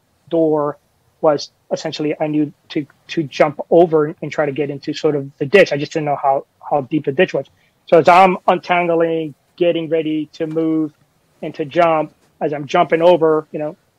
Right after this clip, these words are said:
I get nicked in the inner thigh and it goes out the exterior, uh, of my right thigh and then just kinda come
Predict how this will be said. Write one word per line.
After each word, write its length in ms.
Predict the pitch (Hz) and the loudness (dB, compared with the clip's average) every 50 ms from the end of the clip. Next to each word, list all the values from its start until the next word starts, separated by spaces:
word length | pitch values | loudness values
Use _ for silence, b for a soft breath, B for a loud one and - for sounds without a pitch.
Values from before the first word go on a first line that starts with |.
| _ | _
I 100 | - 160 | -2 -2
get 280 | 151 147 160 170 - - | 0 0 0 0 -2 -4
nicked 380 | 156 156 160 160 147 - _ _ _ _ - | -4 -2 0 0 -2 -4 _ _ _ _ -8
in 180 | 165 156 151 143 | -8 -6 -6 -8
the 140 | 147 151 - | -8 -6 -2
inner 220 | - 175 165 160 143 | 0 0 0 0 -2
thigh 460 | - - 165 156 156 151 151 156 165 | 0 0 2 2 2 2 0 -2 -2
and 80 | - 156 | -4 -6
it 60 | 143 | -6
goes 240 | 143 156 151 131 156 | -4 -4 -4 -4 -4
out 240 | 139 139 135 - - _ _ | -4 -4 -6 -8 -12 _ _
the 240 | - 143 147 - - _ - | -6 -6 -6 -6 -10 _ -16
exterior, 460 | 151 143 - - - 143 139 131 127 _ _ _ _ _ _ _ _ - | -14 -14 -12 -8 -6 -6 -6 -6 -8 _ _ _ _ _ _ _ _ -10
uh, 240 | 180 139 135 135 135 131 _ _ - - _ _ - | -8 -6 -6 -6 -8 -10 _ _ -20 -20 _ _ -2
of 140 | 160 151 143 | 0 0 0
my 100 | 151 139 | -2 -2
right 260 | 139 143 135 123 - _ | -2 -2 -2 -2 -2 _
thigh 400 | - 170 165 156 147 143 143 139 _ _ _ _ _ _ _ | 4 6 6 6 6 2 0 -2 _ _ _ _ _ _ _
and 100 | 180 160 | -4 -4
then 80 | 160 151 | -4 -4
just 160 | 143 139 - | -6 -6 -4
kinda 160 | - 151 127 | -4 -4 -4
come 400 | - - - 165 156 143 139 - | -6 -4 -2 -2 -2 -2 -6 -12